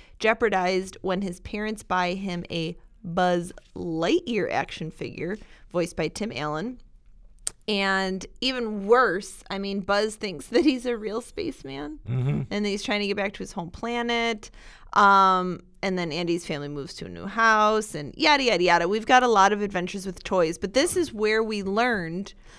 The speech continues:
Speaker 1: that when you leave your room, toys come alive and have
Speaker 2: Mm-hmm.
Speaker 1: adventures and conversations.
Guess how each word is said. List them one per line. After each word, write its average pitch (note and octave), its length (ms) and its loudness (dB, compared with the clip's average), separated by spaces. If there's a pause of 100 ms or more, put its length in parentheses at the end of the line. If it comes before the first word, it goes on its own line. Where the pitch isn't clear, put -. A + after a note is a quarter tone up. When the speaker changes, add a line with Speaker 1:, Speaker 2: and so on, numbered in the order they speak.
(200)
Speaker 1:
that F#3+ 540 4
when G3 260 0
you A3 180 -2
leave B3+ 380 0
your A#3 180 0
room, G3+ 400 -2
toys G3+ 340 -2
come G3+ 220 -4
alive F3 640 -4
and - 120 -4
have A2+ 100 0
Speaker 2:
Mm-hmm. B2 80 2
Speaker 1:
adventures D#3+ 680 -4
and E3+ 180 -10
conversations. E3 1200 -6